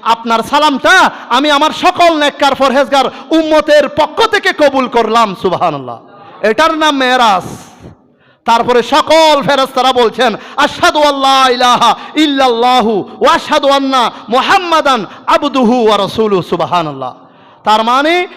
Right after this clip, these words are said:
এই যে আ-, আল্লাহ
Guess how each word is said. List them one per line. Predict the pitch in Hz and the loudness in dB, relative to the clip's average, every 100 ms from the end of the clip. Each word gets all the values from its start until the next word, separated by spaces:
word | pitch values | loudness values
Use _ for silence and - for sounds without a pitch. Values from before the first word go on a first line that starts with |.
| - | -6
এই | 254 302 | 0 0
যে | 302 302 285 226 - - - - - - - - | 2 4 4 2 -4 -20 -20 -20 -20 -20 -20 -8
আ-, | - - | -6 -4
আল্লাহ | 240 262 262 277 311 | -2 -2 0 0 2